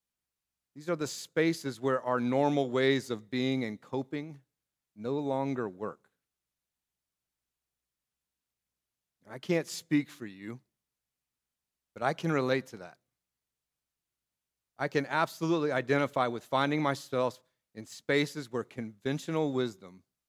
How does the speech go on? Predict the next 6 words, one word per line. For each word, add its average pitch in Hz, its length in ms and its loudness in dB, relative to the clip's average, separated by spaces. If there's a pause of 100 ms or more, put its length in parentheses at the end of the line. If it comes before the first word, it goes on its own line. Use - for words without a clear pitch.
(1160)
is 98 140 -20
of 92 160 -10
no 113 180 0
use, 139 480 -4 (1700)
in 104 100 -16
circumstances 139 960 0